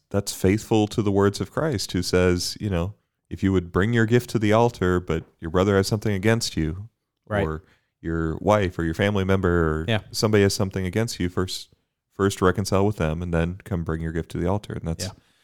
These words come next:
Speaker 1: that's why we have the sign of peace where we have it. In other rites, sometimes it'll be even earlier in the Mass, but
Speaker 2: Mm-hmm.
Speaker 1: it's still fulfilling that same kind of purpose
Speaker 2: Right.
Speaker 1: before you begin the offertory, say in the Ambrosian rite, that's where it is.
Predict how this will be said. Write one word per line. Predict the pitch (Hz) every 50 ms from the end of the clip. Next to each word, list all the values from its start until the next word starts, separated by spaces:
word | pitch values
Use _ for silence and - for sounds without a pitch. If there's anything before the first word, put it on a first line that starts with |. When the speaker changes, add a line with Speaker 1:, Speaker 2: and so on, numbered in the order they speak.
| _ _ _ _ -
Speaker 1:
that's | 95 - 98
why | 95 98 104 110 117
we | 117 110 104
have | 104 95 87
the | - 92
sign | - - 95 92 87
of | 85 - -
peace | - 101 98 95 - - -
where | 90 82 80
we | 80 80
have | 87 98 92 92 90 90 95
it. | 92 92 - _ _ - - _ _ _ -
In | 92 92
other | 101 110 110 101 87
rites, | 82 87 92 98 98 95 -
sometimes | - - 98 92 - 101 92 90 87 -
it'll | 90 87 82 82
be | 87 85 85 82 - -
even | 90 92 92 82 - -
earlier | - 87 90 92 98 98 101 101
in | 101 101
the | 98
Mass, | 101 101 104 107 110 113 - -
but | - - 123 117 107
Speaker 2:
Mm-hmm. | - - - - - - - -
Speaker 1:
it's | 95 -
still | - - 123 113 107 110 - - _
fulfilling | - - 95 - 107 98 95 95 87
that | 80 73 -
same | - - 90 87 85 82
kind | - 85 82
of | 85 -
purpose | - 98 101 98 - - 85 87 - - - - -
Speaker 2:
Right. | 104 98 92 90 - _
Speaker 1:
before | - 87 - - 98 95 92
you | 90 87 85 82
begin | 85 80 78 - 85 85 80 80 80 80 80 - _ _ _ _ _ -
the | - -
offertory, | - 82 87 90 - 87 - - 76 69 69 -
say | - - 90 85
in | 82 82
the | 80 80
Ambrosian | 80 78 80 82 78 78 80 - - 78
rite, | 78 76 - - - -
that's | - 69 - -
where | - -
it | - - -
is. | - - - -